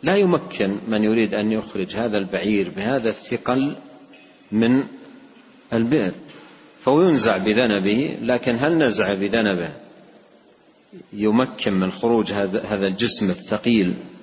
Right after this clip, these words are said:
آه، الكبير بنزعه بالذنب؟ وهذا يبين أن، والعياذ بالله، من يدخل في هذه العصبية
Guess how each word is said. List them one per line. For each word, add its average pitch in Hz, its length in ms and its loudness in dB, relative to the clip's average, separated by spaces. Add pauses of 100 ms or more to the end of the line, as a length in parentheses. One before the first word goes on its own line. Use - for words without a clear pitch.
(640)
آه، 92 240 -2
الكبير 107 500 2
بنزعه 95 640 0
بالذنب؟ 101 520 0 (1600)
وهذا 127 240 4
يبين 131 520 4
أن، 113 300 4 (300)
والعياذ 123 420 2
بالله، 113 520 0
من 104 200 2
يدخل 127 360 2
في 101 160 -2
هذه 120 300 0
العصبية 92 800 0